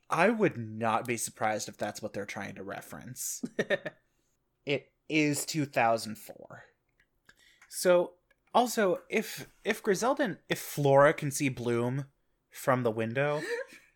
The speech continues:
Speaker 1: <laughs> presumably so could Griselda and Farragonda.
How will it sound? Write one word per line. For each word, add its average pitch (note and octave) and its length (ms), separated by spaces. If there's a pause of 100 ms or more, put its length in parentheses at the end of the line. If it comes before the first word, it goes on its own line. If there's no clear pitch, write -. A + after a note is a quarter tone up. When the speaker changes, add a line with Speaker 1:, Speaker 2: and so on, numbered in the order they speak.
Speaker 1:
<laughs> - 600
presumably D3+ 800
so C3 320
could B2+ 280 (280)
Griselda A#2 400
and A#2 140
Farragonda. A2+ 680